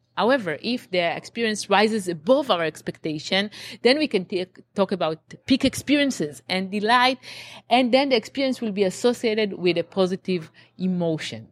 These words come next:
So, uh, it is extremely important to understand our prior expectation. And just to give you an example, um,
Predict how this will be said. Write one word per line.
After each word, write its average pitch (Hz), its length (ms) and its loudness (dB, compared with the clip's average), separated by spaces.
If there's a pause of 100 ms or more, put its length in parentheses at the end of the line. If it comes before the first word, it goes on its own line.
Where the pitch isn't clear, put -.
(140)
So, 185 540 0
uh, 170 480 2
it 196 160 -6
is 180 140 -2
extremely 233 480 -2
important 196 560 -4
to 190 180 -6
understand 165 640 -2 (260)
our 156 200 -4
prior 214 300 2
expectation. 190 800 0
And 151 220 -16 (180)
just 311 200 2
to 330 60 4
give 269 160 2
you 226 100 -4
an 202 100 -2
example, 254 640 2 (1080)
um, 165 440 -6